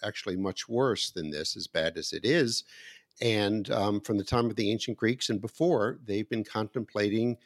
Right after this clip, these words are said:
how best to cope with difficult, crazy times like ours.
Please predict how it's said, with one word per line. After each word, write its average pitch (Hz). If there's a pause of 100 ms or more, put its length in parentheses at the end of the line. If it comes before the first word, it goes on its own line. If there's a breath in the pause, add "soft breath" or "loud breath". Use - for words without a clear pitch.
(400 soft breath)
how 104
best -
to 135
cope 127 (140)
with 120 (500)
difficult, 139
crazy 139
times 143
like 139
ours. -